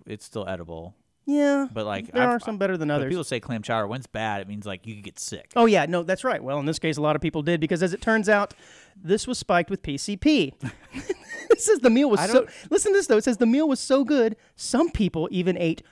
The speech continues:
Speaker 2: three to four bowls, not knowing what would come next. This reminds me of the meth in the soy sauce story that we had last week, because I said, "What makes you think they're not doing it on purpose to get people to go,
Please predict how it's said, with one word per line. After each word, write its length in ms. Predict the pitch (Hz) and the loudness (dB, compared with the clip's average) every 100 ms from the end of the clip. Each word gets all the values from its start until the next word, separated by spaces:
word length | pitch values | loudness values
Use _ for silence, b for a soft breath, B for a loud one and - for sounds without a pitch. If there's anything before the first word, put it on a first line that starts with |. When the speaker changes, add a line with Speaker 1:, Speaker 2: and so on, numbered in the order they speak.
| b | b
Speaker 2:
three 560 | - 214 226 277 311 | -10 -4 0 2 2
to 280 | 311 - 220 | 0 0 0
four 480 | - - 208 226 233 | 0 -2 0 2 0
bowls, 720 | 175 202 214 156 117 98 - - | 0 2 2 2 -2 -10 -18 -6
not 240 | 165 185 220 | -2 0 2
knowing 260 | 185 185 | 2 2
what 100 | 180 | 0
would 100 | 180 | -4
come 180 | - 185 | -4 -4
next. 280 | 175 175 - | -2 -4 -6
This 180 | 208 - | -6 -4
reminds 360 | 196 185 185 | -4 -2 -2
me 160 | 185 180 | -4 -6
of 260 | 175 160 151 B B B | -2 -2 -2 B B B
the 140 | 170 | -4
meth 320 | 165 170 175 - | 0 0 0 -2
in 140 | 180 | -4
the 80 | 185 | -4
soy 280 | - 247 254 | -2 0 0
sauce 320 | - 165 139 | -2 -6 -6
story 240 | - 143 147 | -6 -4 -4
that 100 | 151 | -4
we 100 | 156 | -4
had 180 | 160 156 | -4 -6
last 300 | 196 226 208 | -8 -6 -4
week, 160 | 185 | -4
because 200 | 180 185 | -4 -6
I 100 | 185 | -4
said, 260 | - 196 170 b b b b _ | -4 -6 -8 b b b b _
"What 160 | 190 262 | -4 0
makes 240 | 294 - | 0 0
you 60 | 254 | -2
think 180 | 247 | -2
they're 100 | 220 | -2
not 240 | 196 202 - | -4 -4 0
doing 200 | 190 196 | 2 2
it 60 | |
on 120 | 170 135 | 0 0
purpose 480 | - 359 - 185 | 2 2 2 -2
to 100 | - | -2
get 140 | 185 214 | -2 -2
people 180 | 233 214 | -2 -2
to 60 | |
go, 180 | 175 151 | -2 -4